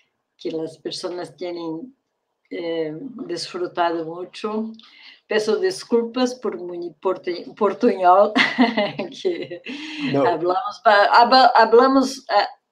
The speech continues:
Speaker 1: portuñol bastante aquí, pero español mismo es un poco más difícil. Y muchas gracias, Moisés, por la, eh, por esta oportunidad.
Speaker 2: Me llegó un comentario, ah,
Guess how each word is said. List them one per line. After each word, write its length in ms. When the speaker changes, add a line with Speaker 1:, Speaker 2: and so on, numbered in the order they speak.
Speaker 1:
portuñol 640
bastante 680
aquí, 300
pero 260
español 760
mismo 680
es 140
un 180
poco 260
más 240
difícil. 760
Y 120
muchas 520
gracias, 520
Moisés, 480
por 260
la, 140
eh, 340
por 140
esta 280
oportunidad. 840
Speaker 2:
Me 320
llegó 260
un 120
comentario, 800
ah, 440